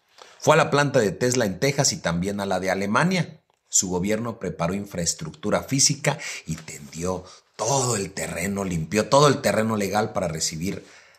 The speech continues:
al multimillonario. Pero, pues, los negocios no tienen amigos, puro interés.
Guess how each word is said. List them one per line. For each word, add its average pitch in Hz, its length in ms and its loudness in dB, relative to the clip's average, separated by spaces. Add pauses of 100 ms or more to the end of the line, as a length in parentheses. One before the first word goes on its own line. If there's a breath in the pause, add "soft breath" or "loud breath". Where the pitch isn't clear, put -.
(140 loud breath)
al - 420 -12 (200)
multimillonario. 85 1120 0 (120)
Pero, - 280 -6
pues, - 460 -6
los 87 300 -2
negocios 123 840 2 (200)
no 120 200 -2
tienen 113 320 -2
amigos, 107 840 -4 (640 soft breath)
puro 110 280 2
interés. 92 760 -2